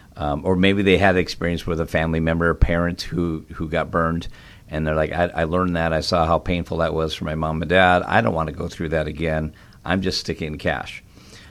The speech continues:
You know, and so I, I get that. I understand that, but you can't always live in fear. It's a ha-, you know, habit changing, like I mentioned, living in fear. Um, got burned themselves in the past. It's just kind of a,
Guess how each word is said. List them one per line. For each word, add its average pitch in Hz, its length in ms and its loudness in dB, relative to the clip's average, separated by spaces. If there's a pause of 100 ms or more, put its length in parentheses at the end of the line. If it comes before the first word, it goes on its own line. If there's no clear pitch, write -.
(100)
You 82 140 -2
know, 85 100 -2
and 82 200 0
so 87 280 6
I, 82 240 6
I 85 100 2
get 90 280 4
that. 95 340 6
I 87 80 0
understand 87 520 0
that, 87 220 2
but 85 160 0
you 80 120 -4
can't 90 280 -2
always 82 360 0
live 87 260 0
in 85 160 0
fear. 87 440 -2 (580)
It's - 180 -6
a - 40 -8
ha-, - 260 -14
you 85 80 -6
know, 76 140 -2
habit 95 440 0
changing, 90 400 2
like 87 160 0
I 87 40 0
mentioned, 87 560 -2
living 92 240 0
in 87 120 0
fear. 87 600 0 (420)
Um, 73 400 -4
got 95 260 2
burned 98 240 6
themselves 90 720 2
in 95 80 2
the 82 80 0
past. 90 520 4
It's 85 140 -6
just - 220 -4
kind 92 180 0
of 87 140 -2
a, 82 280 4